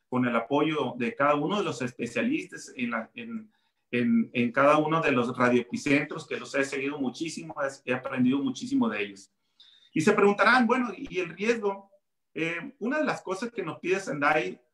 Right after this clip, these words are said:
eh, que me quedó muy grabado, me acuerdo, este, ya hace años, donde hablaba un especialista, el, el, el doctor ahorita hablaba mucho,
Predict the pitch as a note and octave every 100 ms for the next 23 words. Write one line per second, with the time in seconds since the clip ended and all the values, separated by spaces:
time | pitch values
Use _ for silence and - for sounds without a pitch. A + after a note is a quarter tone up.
0 | _ C3+ B2 B2 B2 A#2+ A#2 A#2+ C3+ B2+
1 | C3+ C#3 D#3+ G#3+ A3 F3+ C#3 D#3 D#3 B2
2 | C3 C3 C#3 D#3+ A#2 - - A2 - -
3 | A#2 G#2+ G#2+ A#2+ C3 C#3 D3+ C3+ B2+ C#3
4 | C#3 A#2 A2+ G#2+ A2+ C3+ C3+ C#3 C3+ C3
5 | - B2+ C3 B2 C3+ C#3 - _ _ _
6 | - A#2 A#2 A2 G#2+ - A#2+ A2+ A2+ A2+
7 | C#3 D3+ C#3 C3+ C#3 A#2+ A2 A#2 C3 C3+
8 | C3+ C3 C3+ A2+